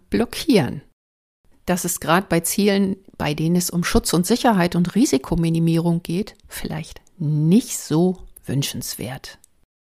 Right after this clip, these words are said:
Genau deshalb möchte ich dir einige Mindsets, die ich so im Alltag vorgefunden habe, vorstellen.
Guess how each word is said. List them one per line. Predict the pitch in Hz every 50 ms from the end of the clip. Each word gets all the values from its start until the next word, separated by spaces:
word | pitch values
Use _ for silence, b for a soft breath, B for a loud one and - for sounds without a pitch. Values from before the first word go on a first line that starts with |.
| _ _ _ _ _ _ _ _ _ _ -
Genau | - 254 254 247 233
deshalb | 226 196 190 202 - 202 190 -
möchte | 180 185 - - 175
ich | -
dir | - - 185 180 - _
einige | - 190 208 247 269 269 247 - 226 226 233 226 _
Mindsets, | - 175 165 160 196 247 - - - 226 - - -
die | - - - 240
ich | - -
so | - - -
im | - 202 202 -
Alltag | 190 190 196 196 - - 196 196 - -
vorgefunden | - - 330 262 208 - - - 170 165 - - 190 202
habe, | 214 240 - - - -
vorstellen. | - - - - 151 151 151 - - - - 117 107 - - 151